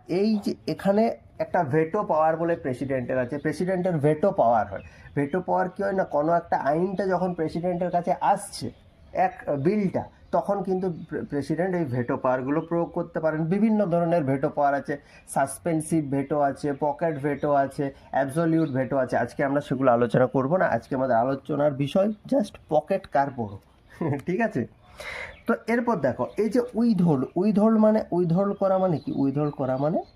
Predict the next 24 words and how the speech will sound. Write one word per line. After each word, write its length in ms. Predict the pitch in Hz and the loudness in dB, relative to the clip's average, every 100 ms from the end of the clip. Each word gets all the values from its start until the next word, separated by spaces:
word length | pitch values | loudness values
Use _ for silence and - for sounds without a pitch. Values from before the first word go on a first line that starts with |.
| _ _ _ _ - | _ _ _ _ -4
আটকে 380 | 127 - - 240 | -2 -2 -4 -4
রাখা। 360 | 107 - - - - _ - | -2 -4 -10 -14 -16 _ -8
এখানেই 420 | 151 - 196 214 | -6 -2 2 2
হচ্ছে 260 | 165 - 151 | 2 0 0
আমাদের 300 | 127 123 135 | 0 0 2
আলোচনার 480 | 110 117 131 135 147 | 2 0 0 0 0
বিষয় 360 | 110 - 104 | -2 -4 -4
আজকে। 340 | - - - - - _ _ - - - - - - | -4 -10 -12 -14 -14 _ _ -20 -20 -20 -20 -20 -6
ঠিক 160 | 180 180 | -2 0
আছে, 160 | - - _ _ - - - - - | -2 -6 _ _ -20 -20 -20 -20 -2
এরপর 380 | 226 254 185 180 | 0 2 2 2
ধরো 220 | 180 220 | 2 4
একটা 300 | 220 220 240 | 2 2 2
বিল 280 | 185 220 208 | 4 6 6
লোকসভাতে 580 | 196 190 208 202 196 208 | 4 2 4 6 6 4
পাস 320 | 185 180 202 | 4 4 2
হলো, 180 | 208 202 | 4 4
রাজ্যসভাতে 680 | 156 143 170 190 185 185 | 4 2 -2 2 2 2
পাস 340 | 180 156 160 190 | 2 2 2 0
হলো, 140 | 196 | 0
সেটা 220 | 185 180 | 0 0
প্রেসিডেন্টের 600 | 175 147 139 165 170 170 | 0 -2 -2 -2 -2 0
কাছে 380 | 170 160 180 175 - | 0 0 -2 -4 -2
এলো, 280 | 151 120 | 0 0